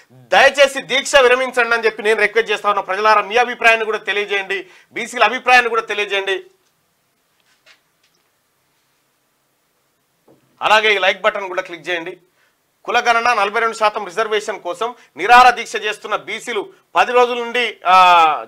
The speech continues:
చేస్తా ఉన్నారు, దయచేసి నేను దీక్ష విరమించామని చెప్తా ఉన్నా. బీసీ ప్రజలారా మీరు కూడా చెప్పండి, మీరు కూడా చెప్పండి, వాళ్ళ అభిప్రాయాన్ని మార్చుకోమని చెప్పండి. నేనున్నా, నాది భరోసా.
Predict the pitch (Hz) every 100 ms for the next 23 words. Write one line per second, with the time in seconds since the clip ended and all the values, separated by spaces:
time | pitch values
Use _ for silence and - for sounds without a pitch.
0 | - 190 220 190 185 208 269 _ _ 113
1 | 170 233 247 240 233 202 - _ _ 123
2 | 254 254 254 240 233 233 208 196 180 180
3 | - 190 190 160 220 254 233 208 208 202
4 | 185 220 240 226 190 185 202 196 185 _
5 | _ _ _ 180 262 269 262 220 226 233
6 | 220 208 - _ - 185 185 240 240 233
7 | 233 233 214 - _ _ 139 214 254 -
8 | 254 240 214 220 214 214 202 143 196 254
9 | 233 240 247 208 196 247 214 226 233 233
10 | 220 202